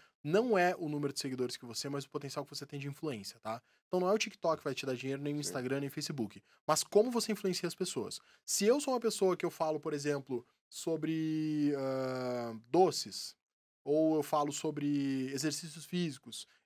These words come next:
Speaker 1: eu vou ter uma, uma audiência qualificada pra aquele tipo de conteúdo. E aí, uma marca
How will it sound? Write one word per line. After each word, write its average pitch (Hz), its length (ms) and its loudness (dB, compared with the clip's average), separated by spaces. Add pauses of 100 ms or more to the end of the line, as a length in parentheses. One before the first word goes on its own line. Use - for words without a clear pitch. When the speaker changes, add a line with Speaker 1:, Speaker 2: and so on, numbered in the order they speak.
Speaker 1:
eu 139 180 2
vou 139 260 -2
ter 151 200 -2
uma, 156 300 -4
uma 143 300 -6
audiência 143 680 -2 (120)
qualificada 156 540 -4
pra 160 100 -12
aquele 160 160 -6
tipo 156 160 -14
de - 60 -16
conteúdo. 175 460 -2 (300)
E 175 80 6
aí, 175 500 4
uma 139 200 -2
marca 143 580 0